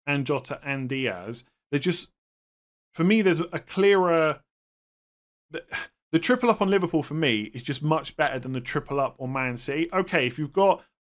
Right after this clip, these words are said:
Haaland, Foden, De Bruyne, great, right? That looks like a nice punt. But if you can only afford, like, Haaland and Foden, you don't have the money for De Bruyne, like the position I'm in, then you're going for someone like Walker or maybe Vardiol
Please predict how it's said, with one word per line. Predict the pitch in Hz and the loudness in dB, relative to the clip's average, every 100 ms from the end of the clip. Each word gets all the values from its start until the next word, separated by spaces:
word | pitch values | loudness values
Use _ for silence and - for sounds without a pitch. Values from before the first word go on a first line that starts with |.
| - | 4
Haaland, | 170 165 151 | 8 8 4
Foden, | - 156 143 131 | 0 0 0 -2
De | |
Bruyne, | 127 139 117 107 | -2 -2 -2 -6
great, | 107 120 101 | -2 -2 -2
right? | 101 107 | -6 0
That | 135 147 | 2 2
looks | 143 127 135 | -2 -6 -8
like | 123 | -6
a | |
nice | 131 127 113 | -6 -4 -6
punt. | - 135 101 101 - _ _ - | -4 -2 -2 -2 -12 _ _ -2
But | |
if | 151 | -2
you | 165 | 0
can | 190 | 0
only | 233 214 | 2 0
afford, | 196 196 | 2 2
like, | 165 143 | 2 2
Haaland | 165 160 151 143 135 127 _ _ _ - | 4 4 4 0 -4 -8 _ _ _ -8
and | 135 | -4
Foden, | - 160 147 131 | 2 4 4 0
you | 131 | 0
don't | 170 180 170 | 2 2 2
have | 143 120 | -4 -4
the | |
money | 123 120 | -4 -4
for | 107 | -6
De | 110 | -8
Bruyne, | 117 117 120 | -4 -4 -4
like | 120 | -6
the | 123 | -8
position | 123 127 127 131 | -6 -4 -4 -4
I'm | 135 143 110 | -2 -2 -4
in, | 90 120 127 _ _ 135 | -4 -6 -8 _ _ 0
then | 185 208 | 4 4
you're | 185 | 4
going | 185 170 151 | 4 2 0
for | |
someone | - 190 196 180 | -2 0 2 2
like | 160 123 | 0 0
Walker | 127 120 - 117 | -2 -2 -4 -2
or | 175 175 | 0 2
maybe | 170 160 139 | 2 2 0
Vardiol | 123 139 135 123 92 95 127 | 0 2 2 0 -4 -4 -6